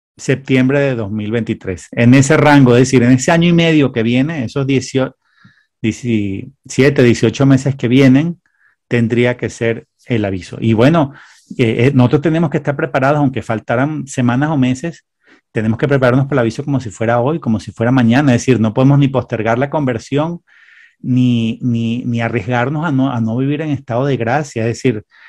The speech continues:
no podemos esperar el aviso para ir a confesarnos, porque después las colas de confesión van a ser de días. No, nuestra convención-, con-, confesión tiene que ser frecuente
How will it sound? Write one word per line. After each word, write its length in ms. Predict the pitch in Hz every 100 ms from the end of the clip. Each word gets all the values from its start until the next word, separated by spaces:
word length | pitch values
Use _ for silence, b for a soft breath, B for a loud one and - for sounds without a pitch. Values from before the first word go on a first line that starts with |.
| b
no 160 | 113 104
podemos 240 | 160 165
esperar 200 | 139 123
el 40 | 127
aviso 300 | 123 - 120
para 100 | 113
ir 80 |
a 60 | 117
confesarnos, 640 | 120 - 95 120 131 135 135
porque 220 | - 113
después 380 | 95 - 104 135
las 140 | 117 -
colas 280 | 120 127 139
de 80 |
confesión 420 | 127 107 98 113 107
van 160 | 123
a 80 | 123
ser 360 | - 127 139 - _
de 180 | - 110
días. 480 | 104 139 113 95 - b b b
No, 380 | - 110 131 120
nuestra 340 | 107 101 - -
convención-, 540 | 107 101 - 123 131
con-, 240 | 110 113 -
confesión 460 | 113 101 101 113 107
tiene 180 | 143 151
que 100 | 135
ser 200 | 127 104
frecuente 840 | 127 127 151 156 113 120 170